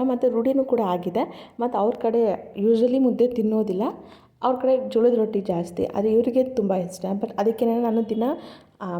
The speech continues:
ಮುದ್ದೆ ಮಾಡ್ತಿರ್ತೀನಿ. ಅಂದರೆ ಡೈಲಿ ಮಾಡೋಕ್ಕಿಂತ ದಿನ ಬಿಟ್ಟು ದಿನ ಮಾಡ್ತೀನಿ, ಒಂದೊಂದ್ಸರಿ ಡೈಲಿ ಮಾಡ್ತೀನಿ, ಹೇಗೆ ಟೈಮ್ ಸಿಗುತ್ತೆ ಹಾಗೆ. ಈಗ ನನ್ನ ಮಗಳು ಏನಾನ ಮಲ್ಕೊಂಡಿದ್ಲು, ನಂಗೆ ಟೈಮ್ ಇತ್ತು ಅಂತ ಹೇಳಿದ್ರೆ ಡೈಲಿ ಮುದ್ದೆ ಮಾಡೇ ಮಾಡ್ತೀನಿ.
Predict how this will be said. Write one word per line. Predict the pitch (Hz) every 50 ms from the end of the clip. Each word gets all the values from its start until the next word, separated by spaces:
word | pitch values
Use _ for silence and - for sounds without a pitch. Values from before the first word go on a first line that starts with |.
| 180 196
ಮುದ್ದೆ | 208 190 190 233 233 226
ಮಾಡ್ತಿರ್ತೀನಿ. | 196 190 - - - 226 220 226 - 196 220 240
ಅಂದರೆ | 254 285 302 262 226 - - - - - - - 226
ಡೈಲಿ | 214 226 254 294 320 302
ಮಾಡೋಕ್ಕಿಂತ | 277 254 262 254 254 - 233 233 233 277 285 339 - - - - - - _ - -
ದಿನ | 254 247 247 277
ಬಿಟ್ಟು | 247 226 226 247
ದಿನ | 233 226 220 220
ಮಾಡ್ತೀನಿ, | 208 202 208 214 220 226 226 220
ಒಂದೊಂದ್ಸರಿ | 214 220 214 220 214 202 202
ಡೈಲಿ | 196 202 226 240 247 247 240
ಮಾಡ್ತೀನಿ, | 214 202 - - 202 208 220 233 - - - - - - - _ _ _ _ _ - - - 202 190 202
ಹೇಗೆ | 233 240 262 277 294 - 269
ಟೈಮ್ | 254 254 262 269 254
ಸಿಗುತ್ತೆ | 240 247 240 254 262 240 208
ಹಾಗೆ. | 202 196 202 - - 233
ಈಗ | 226 226 226 226
ನನ್ನ | 220 220 220 214
ಮಗಳು | 214 208 233 233 240 226
ಏನಾನ | 220 220 220 226 254 - - - - - - - _ _ - 233
ಮಲ್ಕೊಂಡಿದ್ಲು, | 240 240 233 262 247 240 247 226 214 214 240 240 226
ನಂಗೆ | 220 226 240 247 240 220
ಟೈಮ್ | 220 220 226 226 220
ಇತ್ತು | - - 220 214 208
ಅಂತ | 208 208 220 214
ಹೇಳಿದ್ರೆ | 208 226 262 - - - - - - - _ _ _ _ - 220 226
ಡೈಲಿ | 220 214 226 247 247
ಮುದ್ದೆ | 233 208 190 226 233 226
ಮಾಡೇ | 202 175 190 220 233 233
ಮಾಡ್ತೀನಿ. | 220 208 202 208 - 240 302